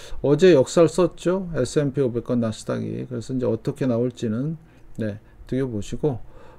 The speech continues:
어, 유럽은 지금 강보합으로 진행이 되고 있습니다. 잘 보시기 바라겠고, 자, 비트코인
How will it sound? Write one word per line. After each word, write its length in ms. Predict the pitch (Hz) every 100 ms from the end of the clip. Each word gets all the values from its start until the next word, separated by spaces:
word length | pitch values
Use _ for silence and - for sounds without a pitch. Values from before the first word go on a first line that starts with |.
| -
어, 560 | 120 113 113 120 123 123
유럽은 440 | 123 156 170 160 156
지금 260 | 139 143
강보합으로 640 | - 139 156 156 151 143 131
진행이 340 | - 123 127
되고 220 | 117 120
있습니다. 580 | 120 - 127 110 110 117 113
잘 160 | 120
보시기 420 | 110 117 110 - 117
바라겠고, 880 | 110 113 110 107 - 147 156 165 170 - - -
자, 200 | - 123
비트코인 1000 | - 151 - - 156 151 156 180 185 185